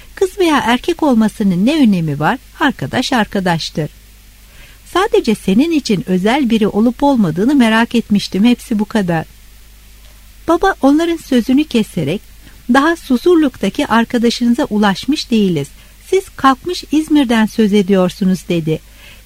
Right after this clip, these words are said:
"Gideceğimiz köyün adı neydi çocuklar? Bakın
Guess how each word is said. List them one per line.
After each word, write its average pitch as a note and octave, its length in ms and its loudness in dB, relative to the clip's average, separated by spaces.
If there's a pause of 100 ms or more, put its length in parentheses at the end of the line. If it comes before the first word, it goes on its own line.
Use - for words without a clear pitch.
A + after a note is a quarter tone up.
"Gideceğimiz F4 540 2 (100)
köyün D#4+ 260 0
adı A#3 280 2
neydi C4 280 2
çocuklar? F3+ 580 -2 (220)
Bakın B3+ 300 0